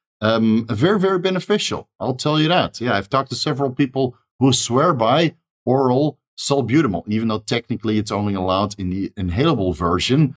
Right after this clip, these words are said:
Although I'm not sure that the testing equipment from wada usada can discriminate between the inhaled version and the oral version or the injectable version. So you have to proceed with caution if you're subject to drug testing.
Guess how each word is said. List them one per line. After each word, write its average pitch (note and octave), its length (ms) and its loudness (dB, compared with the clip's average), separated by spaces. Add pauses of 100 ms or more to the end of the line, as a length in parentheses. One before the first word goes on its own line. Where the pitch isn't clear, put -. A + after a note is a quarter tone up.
Although A#2+ 200 2
I'm A#2 100 2
not C#3 180 2
sure C3 200 2
that A#2 120 0
the G#2+ 60 -6
testing B2+ 380 0
equipment A#2+ 480 0
from B2 240 2
wada A2 280 2
usada A#2 720 0 (300)
can B2+ 140 2
discriminate B2 720 -2
between A#2 340 -4
the A2 160 -4
inhaled G#2+ 380 -2
version G2+ 580 0 (220)
and A2 180 0
the B2 200 0
oral D3 320 2
version A2+ 480 0
or B2+ 280 0
the A#2 160 0
injectable A#2 580 -2
version. A2+ 380 -2
So B2 120 -4
you A#2+ 80 2
have D3+ 160 0
to D#3 80 -4
proceed B2+ 380 -2
with B2+ 160 -4
caution B2 540 2 (320)
if B2+ 140 2
you're C3 100 2
subject A#2 640 -2 (320)
to C#3+ 80 4
drug C#3+ 340 0
testing. F#2 460 -2